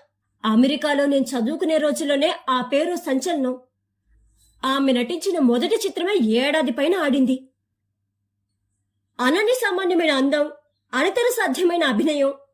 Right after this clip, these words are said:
ఆమెను మొదటి చిత్రంతోనే తెలుగు చిత్రసీమ శిఖరాగ్రహాన్ని నిలబెట్టాయి.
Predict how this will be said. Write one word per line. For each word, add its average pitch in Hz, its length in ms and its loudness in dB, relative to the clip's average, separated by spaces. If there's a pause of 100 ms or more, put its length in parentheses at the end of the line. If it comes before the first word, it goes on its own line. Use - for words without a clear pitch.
(320)
ఆమెను 285 340 2
మొదటి 214 340 0
చిత్రంతోనే 330 580 -2
తెలుగు 311 300 0 (120)
చిత్రసీమ 370 400 -6
శిఖరాగ్రహాన్ని 311 800 0
నిలబెట్టాయి. 240 600 -2